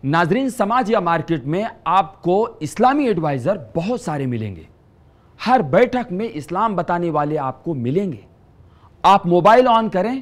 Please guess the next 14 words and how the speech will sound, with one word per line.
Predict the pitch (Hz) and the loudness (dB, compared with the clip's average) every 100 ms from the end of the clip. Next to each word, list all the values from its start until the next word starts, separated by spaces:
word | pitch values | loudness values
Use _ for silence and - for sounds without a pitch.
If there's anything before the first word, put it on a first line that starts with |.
| - | -10
सोशल | - 240 254 247 | -6 -4 -2 0
मीडिया | 247 269 240 - | 0 0 -2 -2
पर | 185 | -2
जाएं, | 131 147 220 | -2 -4 -2
वहां | 220 131 190 254 | -4 -2 -2 0
पर | 233 226 | 0 0
भी | 185 269 135 | -2 -6 -2
बहुत | 202 269 294 | 2 4 4
से | 220 190 | 0 2
लोग | 226 254 254 | 4 2 0
एडवाइज | 190 185 247 254 | -2 2 2 0
करते | - 180 175 | -4 -4 -4
हुए | 147 156 | -4 -4
मिलेंगे। | 120 120 117 92 | -2 -2 -4 -8